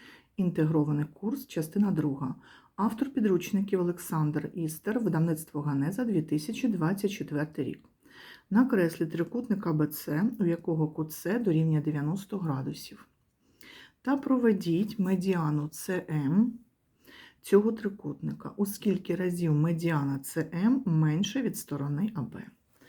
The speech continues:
Приступаємо до виконання. Я накресла трикутник А Б Ц, кут С якого дев'яносто граду-, дев'яносто градусів.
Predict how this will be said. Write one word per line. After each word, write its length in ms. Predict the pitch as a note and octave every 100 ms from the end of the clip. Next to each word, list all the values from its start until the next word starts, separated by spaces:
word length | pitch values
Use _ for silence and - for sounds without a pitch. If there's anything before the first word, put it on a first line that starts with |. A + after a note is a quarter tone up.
| - - - - -
Приступаємо 720 | F#4 - G3 F3+ D3+ D3 D3+
до 140 | D3+
виконання. 720 | D3+ - D#3+ G#3 C#4 C4+ C4+ -
Я 220 | G#3 A3
накресла 600 | D#3 D#3 D#3+ D3+ D3+ D#3
трикутник 800 | D#3 E3+ F3 D#3 D#3 D3 C#3 -
А 200 | D#3+ D3
Б 220 | C3+ D3
Ц, 420 | - - D#3 F3 C#4+ - - - - - -
кут 240 | - F3 -
С 180 | - D3+
якого 480 | D#3 - E4+ D#4
дев'яносто 600 | A#3+ D#3+ D#3 F#3+ A3+ -
граду-, 420 | D3+ C3 C3+ - -
дев'яносто 520 | - E3 G3+ C4+ - D#3+
градусів. 580 | D#3 - - - -